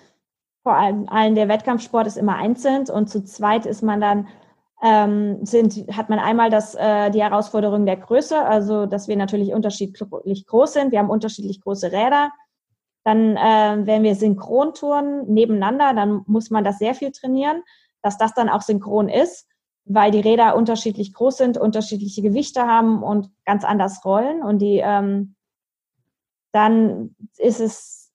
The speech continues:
machen wir auch Elemente in einem Rad. Da muss man dann das richtige Rad finden, sodass es für mich, äh, nicht zu groß ist und für meinen Mann nicht zu klein. Und dass man dann auch, ja, hat man,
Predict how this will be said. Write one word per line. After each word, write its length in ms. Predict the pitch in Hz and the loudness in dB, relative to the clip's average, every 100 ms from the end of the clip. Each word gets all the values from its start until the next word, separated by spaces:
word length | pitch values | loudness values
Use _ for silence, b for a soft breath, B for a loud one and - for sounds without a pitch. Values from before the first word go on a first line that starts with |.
| 214 | 0
machen 260 | 220 214 226 | 2 2 2
wir 140 | 214 | 2
auch 80 | - | 2
Elemente 480 | 185 220 202 208 - | 2 2 2 0 -2
in 160 | 180 | -6
einem 300 | - 202 277 | -4 -4 -2
Rad. 340 | 294 302 330 - - | 0 2 2 -2 -8
Da 140 | 208 214 | -2 2
muss 200 | 220 220 | 2 0
man 120 | 214 | 0
dann 100 | 196 | 0
das 160 | 196 220 | 0 -2
richtige 320 | 214 202 185 | -4 -2 0
Rad 240 | 185 - | 0 -2
finden, 480 | - 330 330 320 320 | -2 -4 -2 -4 -6
sodass 320 | 254 202 208 | -4 -2 -2
es 140 | 202 - | -4 -2
für 80 | |
mich, 280 | 214 254 - | 2 2 0
äh, 220 | - 208 | -2 0
nicht 240 | 208 220 - | 2 0 -2
zu 140 | - | -18
groß 320 | 254 262 269 | 0 0 2
ist 280 | - 262 - | -2 -4 -6
und 200 | - 202 | -6 -6
für 80 | 202 | -2
meinen 180 | 202 196 | 0 0
Mann 140 | 214 | 2
nicht 180 | 220 220 | 0 -2
zu 120 | - | -18
klein. 440 | _ 226 269 285 294 b b b _ _ - | _ 0 0 0 -6 b b b _ _ 0
Und 220 | 240 220 | 2 4
dass 160 | 208 | 2
man 200 | 226 220 | 2 2
dann 220 | 208 214 214 | 4 2 4
auch, 280 | 202 208 - _ _ _ - | 2 2 -4 _ _ _ -2
ja, 180 | 233 | -2
hat 140 | 190 196 | 0 0
man, 380 | 208 202 190 | 0 0 -2